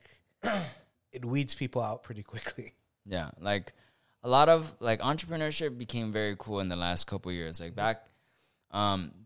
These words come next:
Speaker 2: back when my parents were, were entrepreneurs, I didn't know, like, I didn't even know entrepreneurship was a word. You
Speaker 1: No,
Speaker 2: know
Speaker 1: no,
Speaker 2: what I
Speaker 1: that,
Speaker 2: mean?
Speaker 1: that's,
Speaker 2: Like,
Speaker 1: like, in the past ten years.
Speaker 2: That's what I'm saying. Like, before it was just business owner, shop owner.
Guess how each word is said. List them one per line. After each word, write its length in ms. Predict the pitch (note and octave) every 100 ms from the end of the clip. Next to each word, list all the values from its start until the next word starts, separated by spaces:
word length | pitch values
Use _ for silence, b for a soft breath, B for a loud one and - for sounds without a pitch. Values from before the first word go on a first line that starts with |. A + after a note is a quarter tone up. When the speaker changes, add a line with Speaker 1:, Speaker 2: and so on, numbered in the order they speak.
| _ -
Speaker 2:
back 280 | A2+ B2+ C#3+
when 120 | B2
my 240 | F#2+ G#2
parents 600 | A2 A#2 A#2 A#2 A#2+ -
were, 600 | A2+ A2+ A2+ A2 A2 G#2+ G2+
were 100 | G#2+
entrepreneurs, 500 | A2+ - A2 G#2+ G2+
I 80 | G#2+
didn't 240 | A2+ F#2
know, 400 | F#2 F#2+ A2 G2 C#2
like, 220 | G2+ F#2
I 40 | G#2+
didn't 180 | D#3+ A#3+
even 140 | A3
know 200 | G#3 F#3
entrepreneurship 680 | C3+ C#3 - C#3 C3+ - C#3+
was 120 | B2
a 60 | F2
word. 460 | F#2 G2 G#2+ - - _ _ _ _ _
You 120 | G#2+
Speaker 1:
No, 80 | A#2
Speaker 2:
know 60 | A#2
Speaker 1:
no, 40 |
Speaker 2:
what 20 |
I 40 | C#3
Speaker 1:
that, 80 | B2+
Speaker 2:
mean? 40 |
Speaker 1:
that's, 260 | B2 F#3+ G3
Speaker 2:
Like, 80 | A#3+
Speaker 1:
like, 160 | F3 E3
in 80 |
the 140 | C#3 B2+
past 280 | C3 A#2+ -
ten 200 | B2 A2+
years. 460 | A2 G#2 - - _ D#3
Speaker 2:
That's 180 | A#2
what 60 | G#2
I'm 100 | F2+
saying. 380 | - F3 G2+ F#2+
Like, 200 | F#2+ F#2+
before 260 | G#2 C3+
it 20 | A2+
was 120 | G2
just 280 | G2+ - A#2
business 340 | B2 A2+ -
owner, 180 | F2+ E2+
shop 380 | - C3+ B2+ A2
owner. 380 | F2 D#2+ D#2+